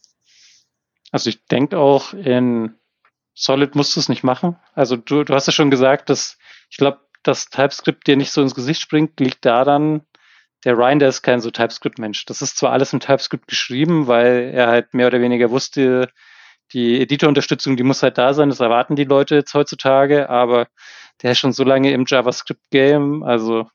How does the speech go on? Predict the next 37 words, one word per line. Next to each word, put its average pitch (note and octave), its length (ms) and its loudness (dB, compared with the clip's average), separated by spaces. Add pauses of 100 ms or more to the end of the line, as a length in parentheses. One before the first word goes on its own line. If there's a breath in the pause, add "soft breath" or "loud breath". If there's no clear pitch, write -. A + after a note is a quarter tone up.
(400)
er C3 100 -14
sagt B2 200 -4
auch C#3 160 0
immer C3 200 2
seit B2 180 0
über B2+ 200 -2
zwanzig B2+ 400 -4
Jahren. B2+ 320 0 (960 loud breath)
Deswegen B2+ 560 0
hat's - 180 -4
jetzt C#3+ 180 -4
auch C3 280 0
irgendwie B2+ 380 -4
zwei, - 280 0
drei B2 140 2
Jahre B2+ 220 4
gedauert, C3 400 2
bis - 120 -4
er C3+ 100 0
TypeScript - 420 -4
mal C3 100 0
so A#2+ 100 -4
richtig A#2+ 240 -6
nachgezogen A#2+ 600 0
hat, A2+ 200 -4
weil A#2+ 140 2
es - 120 -6
war B2+ 100 2
nie C#3 140 -2
so C3+ 120 -2
die C3 80 -6
Priorität. B2 840 0 (760 loud breath)
Also B2 220 -2
die A#2+ 160 -12
ganzen B2+ 480 -2 (540 soft breath)
Beispiele C3 680 2
im, B2+ 540 -4